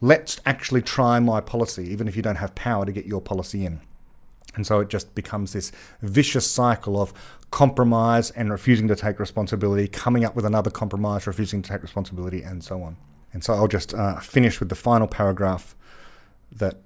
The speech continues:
Popper wrote in this article. Quote, "It is also said, a two-party system is incompatible with the idea of an open society, with the openness for new ideas,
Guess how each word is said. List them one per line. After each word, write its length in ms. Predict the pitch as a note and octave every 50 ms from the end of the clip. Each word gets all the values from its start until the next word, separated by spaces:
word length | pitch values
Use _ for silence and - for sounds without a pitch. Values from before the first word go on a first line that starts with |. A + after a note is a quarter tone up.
| _ _ -
Popper 340 | - G#2 G2 - G2 F#2 F2+
wrote 340 | D#2+ G2+ F#2+ F#2 F#2 F#2 -
in 140 | - F#2 F2+
this 140 | F2 E2 -
article. 480 | - G2 F#2 F#2 F2+ - - E2 D#2+ D#2+ - - - - - _
Quote, 360 | - - A#2 G2 - - - - - - - - _ _ _ _ _ _ - - - - - - _
"It 100 | D#3 D#3+
is 220 | G#3 A3 F#3 -
also 440 | - - D#3 F3 F#3+ - - E3+ C#3
said, 360 | A#2 - - G2+ E2 D2+ - - _ _ -
a 60 | -
two-party 480 | - - - F3 E3+ - D3+ D#3 C#3+ A#2
system 340 | - - - - - B2+ G#2
is 120 | F#2+ F2+
incompatible 580 | C3 C#3+ C3 - B2+ - - C3+ C#3+ B2+ G#2+ F#2+
with 140 | F#2 E2
the 100 | F2+ G2
idea 320 | G#2 A2 A#2+ A2+ A2 A#2+ A2+
of 80 | G2+
an 80 | G2+ G2+
open 240 | A2 A#2+ - A2+ G2
society, 600 | - G#2 F#2 - G#2 G#2 A2+ A2 G2 F2+ D#2+ D#2 - - - - - - -
with 120 | A2+ G#2
the 100 | - G2
openness 400 | G2+ B2 C3+ - C3 A#2 G#2 -
for 80 | - G#2
new 200 | F#2+ G#2+ A#2+ A2+
ideas, 520 | G#2+ F#2+ F#2 G#2 A2 G#2 F2+ E2 D#2 -